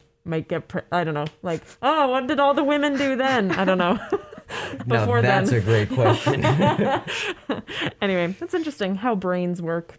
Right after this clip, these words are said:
Speaker 1: different <laughs> angles to things. <laughs> Anyway, um, so, Lael, when you came to, um, O S U for, um, your P H D, it wasn't your first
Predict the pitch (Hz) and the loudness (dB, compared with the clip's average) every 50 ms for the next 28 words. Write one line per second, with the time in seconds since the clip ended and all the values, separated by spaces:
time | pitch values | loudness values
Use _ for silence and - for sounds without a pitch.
0 | _ - 202 - - 196 185 180 165 - 277 - - - 190 190 190 180 175 180 | _ -10 -8 -6 -4 -6 -6 -6 -6 -8 -8 -10 -6 -6 -4 -2 0 0 0 0
1 | 185 185 - - - - - 147 - - - 254 214 - 202 202 202 240 214 - | -2 -2 -6 -8 -10 -10 -10 -10 -12 -8 -8 -6 -2 -2 0 0 0 0 -2 -4
2 | - - - - - - 440 453 453 - - 480 494 494 - - 311 277 - _ | -4 -2 -2 -4 0 0 -2 -2 -2 -6 -10 -10 -10 -10 -8 -8 -8 -10 -4 _
3 | 262 294 320 311 277 240 226 220 208 190 - - 240 254 262 262 262 262 262 262 | 0 0 2 2 2 2 2 2 2 0 0 2 4 4 4 4 4 2 0 0
4 | 285 - - - - - - - - - - 311 285 285 285 269 269 262 - - | -2 -6 -10 -20 -20 -20 -20 -20 -20 -4 0 2 4 4 4 4 2 0 -2 -4
5 | - - 254 285 285 285 262 277 277 277 285 294 - - 294 277 311 359 403 381 | -4 -2 2 2 2 2 2 2 0 0 -2 -4 -6 -4 -4 -2 -2 -2 -2 -4
6 | - - 254 233 220 220 214 214 214 214 - - - 185 180 175 - - 185 190 | -4 -4 -4 -2 0 0 0 0 0 -2 0 0 2 2 2 0 0 0 0 0
7 | 190 196 196 202 185 180 175 170 170 - - 170 165 165 160 160 160 160 156 - | 0 0 -2 -2 -2 -2 -2 -2 -4 -4 -2 0 0 2 2 0 0 0 -2 -4
8 | - _ _ _ 170 160 160 - 147 151 160 165 - - - 170 170 170 165 - | -8 _ _ _ -4 -4 -2 -4 -4 -6 -6 -6 -8 -6 -6 -4 -4 -4 -6 -10
9 | - - 160 151 156 151 - - 165 170 196 220 226 247 254 247 214 214 214 196 | -12 -10 -6 -6 -4 -4 -4 -4 -4 -2 -2 -2 -2 -2 -2 -4 -2 -2 -2 -2
10 | 202 - - - 190 180 180 180 190 - - - - - - | -4 -6 -6 -4 -2 0 0 0 -2 -4 -10 -16 -20 -20 -20